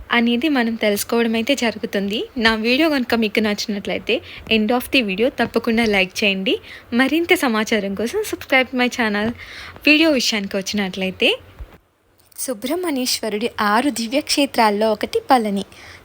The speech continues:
తమిళనాడులోని దిండిగల్ జిల్లాలో ఈ పుణ్యస్థలిని సందర్శించేందుకు భక్తులు చాలామంది తరలివస్తూ ఉంటారు. ఇక్కడ సన్-, స్కంద షష్ఠి ఉత్సవాల్లో భాగంగా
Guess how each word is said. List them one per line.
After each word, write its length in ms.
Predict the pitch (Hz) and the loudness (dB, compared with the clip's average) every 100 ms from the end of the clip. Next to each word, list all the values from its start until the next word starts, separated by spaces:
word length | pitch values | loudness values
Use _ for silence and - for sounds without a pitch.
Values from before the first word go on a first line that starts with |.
| - | 4
తమిళనాడులోని 760 | 220 254 339 311 269 220 220 214 | 4 4 4 4 4 2 0 0
దిండిగల్ 500 | 208 208 214 247 285 | 0 0 2 4 2
జిల్లాలో 520 | 254 220 202 196 254 - | 2 2 2 2 0 0
ఈ 80 | 277 | -2
పుణ్యస్థలిని 840 | - 247 233 262 - 247 220 226 | 0 0 2 2 2 2 4 2
సందర్శించేందుకు 920 | 370 247 220 226 - 226 - 208 220 233 | 2 2 2 2 2 0 0 -2 -2 0
భక్తులు 600 | 208 196 - 220 202 208 - - - - 247 | 0 -2 0 0 0 -2 -8 -14 -10 -2 4
చాలామంది 580 | 220 214 202 202 208 302 | 4 4 0 0 0 2
తరలివస్తూ 600 | 269 233 226 220 - 247 | 2 2 0 -2 0 0
ఉంటారు. 340 | 208 196 190 - - - - | 0 -2 -4 -8 -18 -18 -6
ఇక్కడ 220 | 254 - 349 | -4 0 2
సన్-, 360 | - 254 226 - | 4 4 2 0
స్కంద 440 | - - 226 247 330 | 0 4 4 4 4
షష్ఠి 380 | 302 269 - | 4 4 2
ఉత్సవాల్లో 580 | 233 226 - 220 208 208 | 0 2 4 4 4 0
భాగంగా 520 | 196 202 196 208 262 | 0 0 0 -2 -2